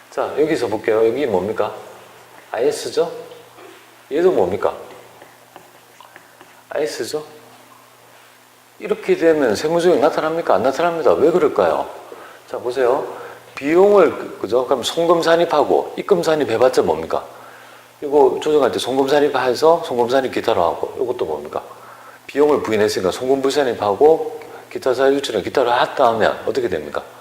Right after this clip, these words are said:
두 개의 차이에 세무조정의 실익이 있습니까? 없습니다. 그럼 여기 이렇게 매칭이 되기 때문에 세무조정은요? 하지 않습니다.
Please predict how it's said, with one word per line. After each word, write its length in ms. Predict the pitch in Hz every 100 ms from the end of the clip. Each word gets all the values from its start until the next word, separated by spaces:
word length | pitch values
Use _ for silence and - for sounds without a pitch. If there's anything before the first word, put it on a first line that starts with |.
| - - - - - -
두 200 | - 156
개의 260 | 156 185 160
차이에 380 | - 156 123 101
세무조정의 540 | - 156 160 170 135
실익이 280 | - 170 123
있습니까? 420 | - 131 147 151 - - - - - - -
없습니다. 540 | - - 196 170 80 - - - -
그럼 200 | 143 135
여기 140 | 120 -
이렇게 300 | 147 170 175 -
매칭이 360 | 110 117 175 131
되기 240 | 104 98
때문에 300 | - 85 80
세무조정은요? 680 | - 135 143 156 104 78 90 - - - - - - - - - -
하지 200 | - -
않습니다. 380 | - - 92